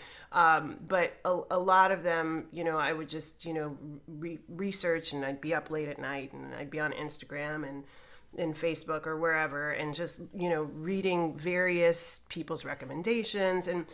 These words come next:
at one point, I think I was up at, like, three in the morning, and I just couldn't sleep. Um,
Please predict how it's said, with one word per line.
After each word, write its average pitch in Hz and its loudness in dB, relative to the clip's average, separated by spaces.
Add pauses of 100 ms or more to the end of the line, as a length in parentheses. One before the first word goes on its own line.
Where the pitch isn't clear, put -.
(460)
at 190 -6
one 269 10
point, 185 6
I 175 8
think 175 6
I 175 4
was 175 0
up 180 0
at, 151 0
like, 175 0
three 175 -2
in 165 2
the 170 2
morning, 156 0
and 156 -2
I 165 0
just 175 -2
couldn't 208 -2
sleep. 143 -6 (240)
Um, 135 -6